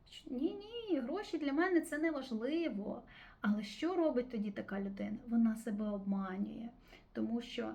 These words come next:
як би це дико не звучало, але за гроші люди, е,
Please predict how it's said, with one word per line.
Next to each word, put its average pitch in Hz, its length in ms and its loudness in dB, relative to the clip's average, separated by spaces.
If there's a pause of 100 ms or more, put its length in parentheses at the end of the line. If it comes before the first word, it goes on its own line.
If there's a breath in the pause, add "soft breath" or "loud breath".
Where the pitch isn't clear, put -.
(100)
як 226 400 4
би 202 100 -2
це 202 160 -4
дико 196 320 -2
не 185 160 -6
звучало, 240 720 -2 (340 loud breath)
але 214 260 2
за 196 160 0
гроші 247 720 0 (420 loud breath)
люди, 208 560 4 (140)
е, 196 540 0